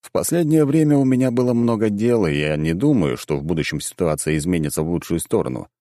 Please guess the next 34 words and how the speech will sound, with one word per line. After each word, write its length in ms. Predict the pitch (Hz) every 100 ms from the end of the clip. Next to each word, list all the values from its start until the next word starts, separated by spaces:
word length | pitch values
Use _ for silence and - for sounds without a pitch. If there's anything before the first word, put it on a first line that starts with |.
| _ _ _ _ _ _ _
Поэтому 400 | 85 98 117 117
я 120 | 110
планировал 560 | 110 98 98 101 98 92
использовать 580 | 82 - 92 85 85 -
этот 220 | 90 80 -
свой 260 | 82 82
приезд 560 | 76 73 78 90 87 -
по 120 | - 73
максимуму. 880 | 80 85 80 - 65 60 50 50 _ _ _ _ _ _ _ _ _ _ _ -
Но 340 | - 85 143 180
до 120 | 170
вечера 320 | 175 160 156
я 140 | 143
решил 320 | 127 - 139 127
поговорить 520 | 98 90 92 104 87
с 80 | -
Лакримозой 580 | 71 73 87 113 101
насчёт 360 | 92 76 - 76 -
Карг 400 | 104 95 85 - _ _ _ _ _ -
и 140 | 95
заодно 420 | 135 156 143 160
выпить 320 | 139 147 131 -
пару 220 | 120 107
чашек 340 | - 101 82
чая 380 | - 98 107 98
с 120 | -
её 160 | 73 78
прекрасным 680 | - - 131 131 - 92 82
вареньем. 580 | 71 78 76 64 - - _ _ _ _ _ _ _ _ _ _ _ _
Правда, 320 | - 80 78 78
пришлось 380 | 82 - 85
её 140 | 87 85
немного 380 | 87 90 85 87
подождать. 580 | 101 127 139 135 -